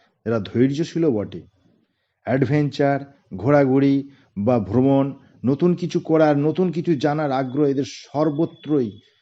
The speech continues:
মনের মধ্যে থাকে, তাই এরা ভ্রমণ করতেও ভালোবাসে। আজ আমি এই পর্যন্তই বললাম, এই তথ্য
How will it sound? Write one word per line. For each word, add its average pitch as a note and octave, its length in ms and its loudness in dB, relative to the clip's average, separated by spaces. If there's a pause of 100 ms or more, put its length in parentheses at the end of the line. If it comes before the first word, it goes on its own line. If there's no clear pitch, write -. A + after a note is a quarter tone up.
(260)
মনের A#2+ 240 0
মধ্যে G#2+ 300 -4
থাকে, E2 360 -14 (240)
তাই A2+ 200 -4
এরা A2+ 180 -2
ভ্রমণ A2 360 -2
করতেও G#2 360 -6
ভালোবাসে। E2 640 -18 (2500)
আজ G#2+ 120 -2
আমি A#2+ 160 0
এই B2 200 -2
পর্যন্তই D3 460 0
বললাম, D3 440 0
এই C#3 300 -2 (420)
তথ্য D3 340 -2